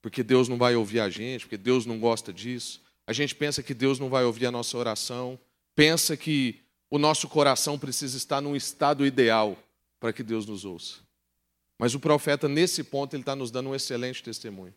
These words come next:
Ele conhece Deus a ponto de saber que ele pode aparecer diante de Deus com raiva, contrariado, irado,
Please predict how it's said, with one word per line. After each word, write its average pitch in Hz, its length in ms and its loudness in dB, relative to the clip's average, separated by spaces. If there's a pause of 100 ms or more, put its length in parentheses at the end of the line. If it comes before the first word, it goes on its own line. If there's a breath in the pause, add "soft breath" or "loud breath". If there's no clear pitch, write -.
(680)
Ele 139 140 2
conhece 156 420 0
Deus 143 340 -2
a 139 100 0
ponto 143 360 -6
de - 80 -12
saber 131 280 -4
que 147 100 -8
ele 135 80 -8
pode 131 240 -4
aparecer 127 400 -6
diante 120 220 -10
de 117 80 -14
Deus 123 180 -8
com 113 160 -18
raiva, 110 340 -8
contrariado, 107 680 -6
irado, 101 440 -2